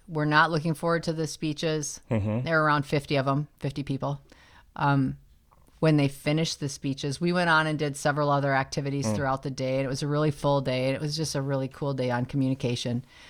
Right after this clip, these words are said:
Speaker 1: And at the end, I had everybody go just round robin really quick, say something that they learned from the, from the
Speaker 2: Mm-hmm.
Speaker 1: event. Uh, over twenty-five percent of the room said, "I loved the speeches."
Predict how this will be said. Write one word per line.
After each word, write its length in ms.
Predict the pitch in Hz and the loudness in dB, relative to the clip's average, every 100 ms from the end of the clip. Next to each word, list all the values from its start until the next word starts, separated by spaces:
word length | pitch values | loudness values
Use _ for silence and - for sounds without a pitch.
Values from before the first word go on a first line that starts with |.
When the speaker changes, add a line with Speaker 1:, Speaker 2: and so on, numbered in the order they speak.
| - - _ 156 | -20 -20 _ 0
Speaker 1:
And 320 | 151 151 135 | 2 2 0
at 120 | 160 160 | -2 0
the 120 | 175 | 4
end, 220 | 214 156 - | 4 2 0
I 80 | |
had 260 | 156 156 - | 0 0 0
everybody 480 | 180 170 196 165 160 | -2 -2 0 0 0
go 180 | 156 151 | 0 0
just 280 | 151 160 - | 0 -4 -6
round 380 | - 151 156 175 | 0 4 6 6
robin 320 | 156 151 147 | 4 4 2
really 200 | 156 180 - | 0 0 -2
quick, 260 | 160 139 | -4 -4
say 200 | - 156 | -2 -2
something 360 | 147 156 160 151 | 0 -2 0 0
that 160 | 135 | 0
they 140 | 139 139 | -2 -2
learned 300 | 139 135 135 | 0 -2 -2
from 180 | 139 135 | -2 -2
the, 80 | 127 - | -4 -12
from 260 | 143 139 135 | -6 -2 -2
the 120 | 131 | -2
Speaker 2:
Mm-hmm. 120 | - | 0
Speaker 1:
event. 280 | 110 113 117 - - - - - - _ _ - | 2 2 0 -6 -20 -20 -20 -20 -20 _ _ 0
Uh, 220 | 143 123 - - - | 2 2 -2 -18 0
over 220 | 175 185 | 2 4
twenty-five 580 | 175 165 160 - 151 143 | 2 0 0 2 2 2
percent 440 | - 147 - 143 156 | -2 -4 -2 -2 -2
of 140 | 135 | -2
the 100 | 143 | -2
room 260 | 139 139 135 | -2 0 -2
said, 440 | - 143 131 131 - _ | 0 0 0 -4 -12 _
"I 60 | 143 | -4
loved 480 | 143 143 131 - - | 0 2 0 -2 -4
the 100 | 139 | -6
speeches." 600 | - 139 - - 135 | -4 -6 -6 -8 -10